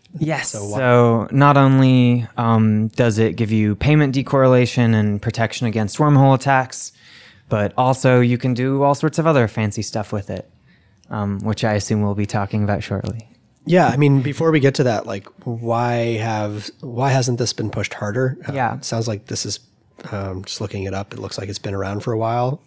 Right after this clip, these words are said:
Speaker 1: Yeah.
Speaker 2: Why is this not sort of, given the issues that are, that we currently know about H T L Cs, why wouldn't we go to P T L Cs now
Speaker 1: Totally.
Speaker 2: and then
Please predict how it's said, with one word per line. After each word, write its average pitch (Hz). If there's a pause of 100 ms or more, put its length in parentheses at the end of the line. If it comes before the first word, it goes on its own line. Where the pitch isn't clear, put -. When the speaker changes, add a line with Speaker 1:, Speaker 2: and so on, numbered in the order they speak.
Speaker 1:
Yeah. 120
Speaker 2:
Why 104
is 107
this 98
not 98 (380)
sort -
of, - (720)
given 139
the 123
issues 117
that 101
are, 98 (560)
that 110
we 104
currently 160
know 117
about 107
H 92
T -
L 95
Cs, 104
why 110
wouldn't 107
we 107 (1400)
go 104
to 101 (320)
P -
T 98
L 95
Cs 101
now 92
Speaker 1:
Totally. 110
Speaker 2:
and 101
then 95